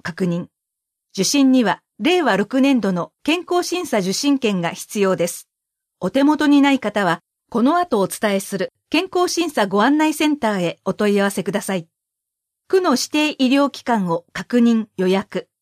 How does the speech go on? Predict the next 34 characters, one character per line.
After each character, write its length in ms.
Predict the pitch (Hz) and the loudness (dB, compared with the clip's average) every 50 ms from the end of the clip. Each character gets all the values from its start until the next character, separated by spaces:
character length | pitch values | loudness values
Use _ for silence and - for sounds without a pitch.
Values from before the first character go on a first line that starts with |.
| _ _ _ _ _ - | _ _ _ _ _ -2
検 220 | 277 311 359 330 | -2 0 0 -2
診 220 | - 330 349 339 294 | -2 -2 -2 0 0
実 360 | 226 247 240 - - 294 - | 0 -2 -2 -4 -4 -8 -6
施 40 | - | -4
医 100 | 226 226 | -2 0
療 180 | 262 311 320 320 | 2 2 0 0
機 140 | - - | -4 -6
関 240 | - 277 254 214 196 | -4 -2 0 0 0
を 140 | 180 170 - - | -2 -4 -2 -2
選 220 | 175 190 208 208 175 | -2 0 0 -2 -4
び、 160 | 160 - _ _ _ _ _ - | -6 -10 _ _ _ _ _ -4
直 120 | - 214 - | -4 -4 -2
接 400 | - 339 339 330 - 330 320 - - | -2 -4 -4 -4 -4 -8 -8 -4 -2
医 100 | 240 240 | -2 0
療 200 | 277 330 349 349 | 2 2 0 0
機 140 | - - | -4 -6
関 240 | - 311 285 254 214 190 | -4 -2 0 0 0 0
へ 140 | 180 - _ | -2 -4 _
ご 120 | - 196 208 | 0 2 2
予 120 | 220 226 | 4 4
約 260 | 220 220 220 - - | 2 0 -2 -6 -10
く 80 | - 180 | -8 -6
だ 100 | 202 214 | -6 -4
さ 160 | - - 202 | -4 -6 -8
い。 100 | 165 - _ _ _ _ _ _ _ _ | -8 -10 _ _ _ _ _ _ _ _
検 240 | - 285 349 359 - | -2 -2 -2 -2 -2
診 220 | - 330 339 339 | -2 -2 -2 0
実 160 | 262 277 277 | -2 -4 -4
施 240 | 262 - - 285 - - | -6 -6 -8 -8 -6 -4
医 80 | 226 | -2
療 220 | 220 269 277 285 285 | 2 2 2 2 0
機 120 | - - | -4 -6
関 220 | - 233 208 175 | -4 -4 -2 -2
は、 160 | 156 156 - | -4 -6 -8